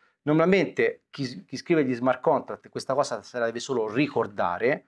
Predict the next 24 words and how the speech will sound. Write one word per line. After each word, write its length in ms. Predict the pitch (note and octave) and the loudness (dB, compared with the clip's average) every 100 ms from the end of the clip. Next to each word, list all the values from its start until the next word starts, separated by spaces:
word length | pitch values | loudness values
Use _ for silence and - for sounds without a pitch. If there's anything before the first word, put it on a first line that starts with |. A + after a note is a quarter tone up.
| _ _ _ | _ _ _
non 260 | - B2+ B2+ | -2 0 2
deve 240 | C3+ C3 | 4 2
tutte 240 | A#2 A#2+ A2+ | 0 -6 -4
le 60 | |
volte 340 | A2+ B2+ A#2 G#2+ | 2 2 0 -4
pensare: 460 | A2+ A2+ - A2+ | -6 -6 0 2
"Oddio, 220 | A#2+ A#2 B2+ | 2 2 2
devo 120 | A2 | 0
scrivere 300 | - - G2+ | -6 -10 -8
nella 120 | G2+ | -8
memoria", 480 | G#2 F2+ F2+ A#2 D#3 - _ _ - | -8 -10 -6 -4 -6 -8 _ _ -2
perché 480 | A3 A3 D#3 - - | -2 2 -2 -2 -4
abbiamo 420 | B2 B2+ A2+ G2+ - | 0 0 0 -4 -6
degli 240 | A#2+ B2 | -4 -2
S 140 | C3 | -2
D 120 | D#3+ - | -4 0
K 180 | A#2+ | 0
che 160 | - A2+ | 0 -6
lo 80 | G#2 | -6
fanno 200 | G2 F#2+ | -8 -10
al 60 | |
posto 280 | - G#2 - | -14 -18 -14
vostro. 340 | G2+ - _ _ _ _ _ | -14 -14 _ _ _ _ _
Però 380 | D3 D3+ A#2 | 2 4 2